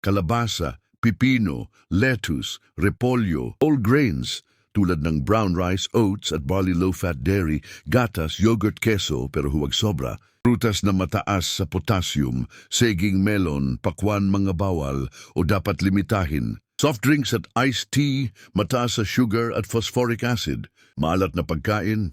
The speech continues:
chips, tuyo, dilata, instant noodles. Pagkaing mataas sa oxalate, spinach, kamote, tsa, money red meat at laman loob. Liver, kidney, A T B P,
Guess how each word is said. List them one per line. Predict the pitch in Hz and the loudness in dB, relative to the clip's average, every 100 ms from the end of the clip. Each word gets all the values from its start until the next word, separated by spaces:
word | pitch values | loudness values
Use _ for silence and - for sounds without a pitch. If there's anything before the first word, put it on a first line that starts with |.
| - | -2
chips, | 123 92 - - | 0 0 -8 -6
tuyo, | - 98 87 113 113 | 0 2 2 0 -2
dilata, | 76 87 98 107 95 76 - | 0 0 0 -2 -4 -4 0
instant | 104 - 98 71 | 0 0 -2 0
noodles. | 90 69 65 58 - - _ - | 0 0 -4 -8 -12 -14 _ -2
Pagkaing | 101 151 160 127 | 0 2 2 2
mataas | 110 110 107 95 | 2 0 0 0
sa | 110 | -2
oxalate, | 95 - 78 65 67 _ | -2 -2 -2 -2 -4 _
spinach, | - - 131 120 120 - - - _ | -8 0 2 2 0 -6 -12 -14 _
kamote, | - 82 110 123 123 120 107 | -4 0 2 0 -2 -2 -2
tsa, | - 131 127 123 123 | -2 0 0 0 0
money | 98 120 127 117 | 2 4 4 2
red | 117 82 | 2 2
meat | 113 110 | 0 0
at | 101 95 | -2 0
laman | 101 104 | 0 2
loob. | 92 71 69 62 64 - - 78 | 0 0 -2 -4 -6 -10 -6 2
Liver, | 127 120 123 120 104 | 2 4 0 0 -4
kidney, | - 131 92 110 107 | 0 2 2 2 2
A | 107 104 | 0 0
T | 110 | 0
B | 95 101 104 | 2 2 0
P, | 78 104 73 53 | 0 0 0 -4